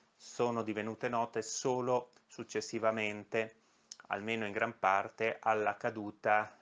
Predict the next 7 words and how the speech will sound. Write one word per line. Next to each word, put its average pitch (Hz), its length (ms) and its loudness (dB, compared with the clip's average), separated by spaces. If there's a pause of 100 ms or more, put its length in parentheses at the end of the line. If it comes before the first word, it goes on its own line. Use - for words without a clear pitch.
(120)
del 104 400 -4
loro 104 320 0
regno, 98 560 -4 (1120)
e 127 360 0
sono 117 280 -6
state 120 460 2
descritte 107 960 -4